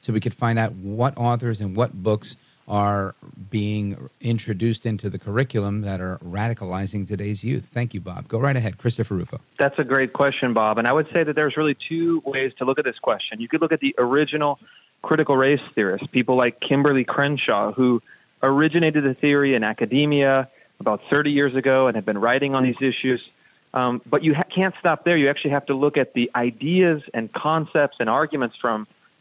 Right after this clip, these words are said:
Speaker 2: C R T that are embedded in the curriculum in all sorts of ways.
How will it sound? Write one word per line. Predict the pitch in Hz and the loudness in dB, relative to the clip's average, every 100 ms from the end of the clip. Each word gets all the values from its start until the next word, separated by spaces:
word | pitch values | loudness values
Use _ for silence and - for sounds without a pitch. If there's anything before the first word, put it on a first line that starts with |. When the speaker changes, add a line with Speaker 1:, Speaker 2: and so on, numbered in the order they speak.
| - - | -10 0
Speaker 2:
C | 139 | 2
R | 113 | 2
T | 107 147 120 110 135 _ _ - | 0 0 0 -2 -6 _ _ 0
that | 135 | 0
are | 135 | 2
embedded | 147 139 123 156 180 147 120 120 | 2 0 2 2 4 2 0 -2
in | 123 123 | -2 -2
the | |
curriculum | 113 131 123 - 113 113 120 | 0 0 0 0 -2 -2 -4
in | 127 | -2
all | 135 151 143 - | 0 0 -2 -2
sorts | 170 190 - | 0 0 -2
of | 113 | -4
ways. | 107 71 | -2 -4